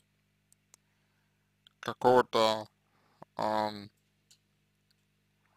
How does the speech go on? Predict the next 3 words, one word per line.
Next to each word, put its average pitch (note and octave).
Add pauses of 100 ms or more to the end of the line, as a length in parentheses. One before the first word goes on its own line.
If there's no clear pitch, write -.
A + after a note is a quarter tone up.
(1800)
что -
называется, A#2+ (640)
м, A2+